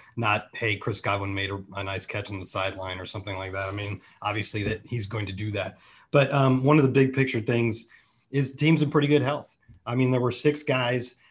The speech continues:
that weren't practicing when the camp, for most of the camp, just six out of eighty-nine. And, um, Tom Brady was not one of those. He was going full speed.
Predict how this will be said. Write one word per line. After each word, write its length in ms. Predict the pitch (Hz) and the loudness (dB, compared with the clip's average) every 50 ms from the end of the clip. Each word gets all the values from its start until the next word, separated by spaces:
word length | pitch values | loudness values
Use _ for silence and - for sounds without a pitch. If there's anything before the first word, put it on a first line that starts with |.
| _ - | _ -4
that 160 | - 120 110 113 | -2 -2 -2 0
weren't 280 | 127 127 131 131 131 | 0 2 2 2 0
practicing 760 | - - 131 123 117 - - - - 135 123 120 123 117 117 | 0 0 2 2 0 -2 -6 -6 -2 -2 0 0 -2 -2 -2
when 200 | 120 123 123 117 | -2 -2 0 0
the 60 | 113 110 | -2 -2
camp, 380 | 113 - 127 120 113 110 - _ _ - 120 - | -4 -4 -2 -2 -2 -4 -8 _ _ -16 -10 -6
for 140 | - 131 120 | -2 -2 0
most 240 | 120 120 113 - - | 0 -2 -4 -4 -4
of 60 | 120 | -4
the 60 | 117 | -4
camp, 280 | 110 - 113 98 90 - | -4 -4 -4 -4 -4 -6
just 280 | - - 139 135 - - | -6 -4 -4 -4 -2 2
six 260 | 165 147 - - - | 2 2 2 0 -2
out 100 | 120 107 | -2 -2
of 100 | 104 104 | 0 0
eighty-nine. 640 | 110 107 104 104 101 101 110 110 107 95 90 92 - - - - - _ _ _ - | 0 -2 -2 -2 -4 -4 -4 -4 -4 -4 -6 -10 -14 -18 -20 -20 -20 _ _ _ -6
And, 300 | 127 117 113 110 107 110 | -4 -4 -2 -2 -2 -2
um, 460 | 104 107 101 98 98 92 98 101 - _ - | -2 -2 -2 -4 -6 -8 -10 -12 -14 _ -4
Tom 180 | 131 131 127 | 0 2 4
Brady 200 | 127 135 135 131 | 4 4 4 4
was 160 | 113 113 110 120 | 4 2 2 0
not 200 | 127 110 95 101 | 0 0 0 0
one 140 | 120 143 | 2 4
of 80 | 156 117 | 4 2
those. 240 | 101 98 95 92 - | 2 -2 -6 -6 -6
He 100 | - 127 | -4 -4
was 140 | 123 113 104 | -4 -4 -2
going 280 | 110 110 107 104 101 101 | -2 -2 -2 -4 -4 -6
full 200 | - 123 110 107 | -6 -6 -6 -6
speed. 440 | 104 - - 107 101 104 123 131 | -6 -6 -6 -4 -4 -4 -6 -8